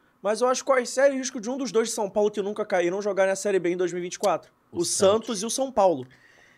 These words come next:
Speaker 2: É que o Santos é um negócio que é até difícil de explicar, né?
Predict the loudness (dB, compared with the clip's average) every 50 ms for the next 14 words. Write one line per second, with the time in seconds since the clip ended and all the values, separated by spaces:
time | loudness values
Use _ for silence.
0 | _ _ _ _ _ -16 -12 -8 -8 -6 -6 -6 -6 -8 -8 -8 -8 -8 -8 -6
1 | -6 -8 -6 -6 -6 -6 -6 -10 -14 -18 -10 -8 -6 -6 -6 -8 -8 -6 -8 -8
2 | -8 -8 -12 -12 -14 -12 -12 -14 -12 -12 -12 -10 -8 -8 -8 -8 -10 -10 -10 -10
3 | -12 -14 -18